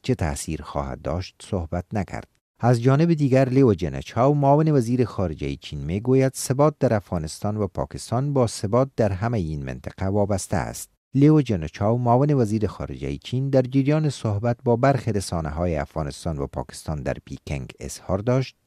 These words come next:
چین برای تطبیق فیصله‌هایی که در ماه اکتبر سال گذشته میلادی بین رؤسای جمهور افغانستان و چین شده است، به تلاش‌هایش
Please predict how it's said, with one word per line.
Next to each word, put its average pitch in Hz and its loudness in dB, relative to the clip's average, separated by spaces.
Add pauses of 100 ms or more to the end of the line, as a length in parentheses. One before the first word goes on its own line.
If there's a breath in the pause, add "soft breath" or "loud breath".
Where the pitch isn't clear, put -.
چین 160 0
برای 127 4
تطبیق 107 -4
فیصله‌هایی 90 -4
که 117 -6
در 117 0
ماه 139 2
اکتبر 117 2
سال 80 -4
گذشته 71 -6
میلادی 76 -4
بین 143 2
رؤسای 107 0
جمهور 92 0
افغانستان 76 -6
و 57 -8
چین - -12
شده - -10
است، 87 -4
به 92 -6
تلاش‌هایش 78 -8